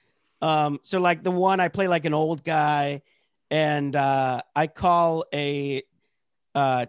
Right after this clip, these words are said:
technology company, and I'm like, "My son got me a smartphone, but I don't know, I don't know if he got me a data plan or a data plan." <laughs> And they're like, "Sir, it is,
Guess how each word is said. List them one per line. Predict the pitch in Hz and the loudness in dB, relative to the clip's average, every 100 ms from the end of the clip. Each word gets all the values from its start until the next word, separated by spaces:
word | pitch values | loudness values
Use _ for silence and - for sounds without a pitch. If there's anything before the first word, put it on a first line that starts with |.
| - | 0
technology | - 175 - - 156 151 156 160 | 2 2 -2 -6 -2 0 -2 -4
company, | 147 165 170 160 | -6 -6 -4 -6
and | 156 | -4
I'm | 147 | -4
like, | 139 | -4
"My | 143 147 | -6 -6
son | - 196 | -4 -4
got | 180 170 | -4 -6
me | 156 | -8
a | |
smartphone, | - 180 175 151 175 160 156 156 _ _ _ _ 165 | -8 -4 -4 -4 -6 -4 -4 -8 _ _ _ _ -6
but | - | -2
I | 180 190 | 2 2
don't | 190 175 | 2 2
know, | 175 170 - _ _ _ - | 2 0 -4 _ _ _ -2
I | 175 | 0
don't | 202 | 2
know | 185 | 0
if | 175 | -2
he | 185 | -2
got | 185 | -2
me | 175 | -2
a | 165 | -4
data | 131 165 170 202 | -2 -2 0 -2
plan | - 226 233 240 | -4 -4 -2 -4
or | 170 160 | -4 -4
a | |
data | 127 113 175 190 165 | -4 -2 0 0 -2
plan." | - 151 135 110 80 - | -8 -10 -10 -12 -16 -20
<laughs> | _ _ _ _ _ _ _ _ _ 156 _ - _ - _ - - _ - | _ _ _ _ _ _ _ _ _ _ _ -20 _ -20 _ -20 -20 _ -2
And | 170 196 | 2 4
they're | 196 | 6
like, | 185 170 | 6 4
"Sir, | - 226 214 185 135 - | 0 0 2 2 0 -4
it | 170 180 | -2 0
is, | 180 | -2